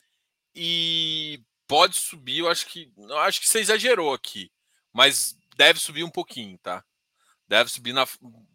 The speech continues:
uns trinta centavos, a, um pouco menos, tá? É que você tá tomando muito com dívida, a dívida tá no curto prazo, tá cara.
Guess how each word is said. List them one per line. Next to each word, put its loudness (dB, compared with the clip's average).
uns -6
trinta -4
centavos, -2
a, 2
um -8
pouco -10
menos, -6
tá? -14
É 0
que -4
você 2
tá 2
tomando -4
muito -10
com -10
dívida, 2
a 6
dívida -6
tá -2
no -10
curto -14
prazo, 2
tá 2
cara. 8